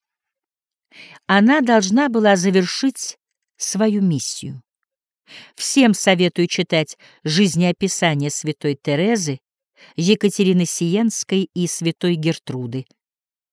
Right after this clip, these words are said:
И многие положения в книгах учения станут яснее.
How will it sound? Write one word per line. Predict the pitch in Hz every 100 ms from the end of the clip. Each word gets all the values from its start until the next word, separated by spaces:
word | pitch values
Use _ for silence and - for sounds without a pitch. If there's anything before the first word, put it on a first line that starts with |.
| _
И | 156 175
многие | 185 233 254 247
положения | - 190 185 165 262 254 233 208 - - _
в | - -
книгах | - 185 220 240 196 -
учения | 160 - - 151 135 131 123 - - _
станут | - - 185 185 180
яснее. | 185 180 - 143 131 123 123